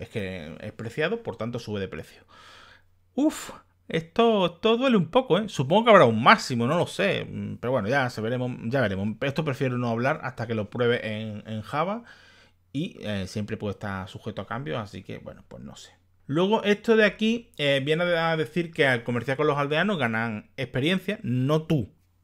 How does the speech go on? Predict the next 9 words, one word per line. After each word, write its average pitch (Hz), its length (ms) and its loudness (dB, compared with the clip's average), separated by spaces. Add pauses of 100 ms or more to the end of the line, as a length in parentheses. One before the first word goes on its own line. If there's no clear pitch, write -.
(260)
sino 98 420 0
ellos. 107 520 -2
O 95 120 -4
bueno, 101 220 -2
o 90 200 -4
además 90 340 -4
de 123 80 -4
ti, - 320 -8
ellos. - 460 -6